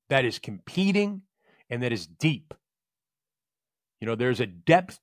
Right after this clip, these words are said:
to this team. Jacque Vaughn is not afraid to play anybody on his roster. And there have been about a dozen guys who have contributed to winning games this year. Now, the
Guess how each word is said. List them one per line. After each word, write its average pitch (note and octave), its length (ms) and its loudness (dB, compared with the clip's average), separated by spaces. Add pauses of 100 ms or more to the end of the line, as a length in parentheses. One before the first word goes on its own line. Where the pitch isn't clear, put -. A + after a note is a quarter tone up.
to C3 100 0
this G#2 220 -4
team. F2 340 -6
Jacque C3 320 0
Vaughn D3 300 2
is G#2+ 160 -6
not C#3 240 2
afraid C3+ 400 -2
to B2 80 -6
play A2+ 340 -4
anybody D#3+ 480 0
on C3 80 0
his A2 180 -4
roster. A2+ 540 2 (840)
And B2 260 2
there C3+ 160 2
have A#2+ 320 -2
been G#2+ 380 -4 (240)
about A#2 220 0
a G#2 100 -2 (160)
dozen E3+ 400 8
guys G#2 440 2
who B2 120 -2
have A2+ 180 -2
contributed D3 680 2
to A#2+ 100 -4
winning A2 320 -2
games G#2 380 -4
this - 280 -14
year. D2+ 140 -20 (1500)
Now, A#2+ 120 2
the A#2 140 -2